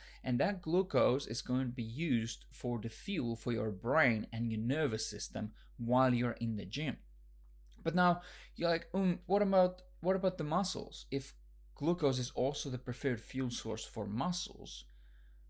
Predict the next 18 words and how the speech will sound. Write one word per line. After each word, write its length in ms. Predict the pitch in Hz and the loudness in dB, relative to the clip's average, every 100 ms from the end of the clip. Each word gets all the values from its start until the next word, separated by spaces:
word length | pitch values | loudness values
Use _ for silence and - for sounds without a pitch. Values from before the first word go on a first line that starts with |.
| - - - | -20 -20 -14
where 220 | - 151 196 | 0 2 4
do 160 | 190 | 4
muscles 500 | 160 180 185 127 120 | 2 2 0 -2 -4
get 220 | - 113 | -6 -6
their 140 | - 104 | -6 -8
carbohydrates 680 | - - - 123 - - - | -6 -8 -8 -10 -12 -12 -14
from?" 200 | - - - - - - - - - - | -12 -14 -16 -20 -20 -18 -18 -18 -12 -2
And 80 | 139 | 0
it 100 | 147 | 0
turns 260 | 175 190 185 | 2 2 4
out 100 | 160 | 2
that 160 | 151 143 131 | 0 -4 -2
after 360 | 165 208 240 | 0 0 0
you, 440 | 214 175 180 156 - | 0 0 -2 -2 0
when 160 | 175 208 | 2 4
you 140 | 214 | 4
resistance 680 | 160 147 - 160 - 123 113 | 4 2 0 0 0 0 0
train, 680 | - - - 110 87 117 | -2 -4 -4 -2 -2 -4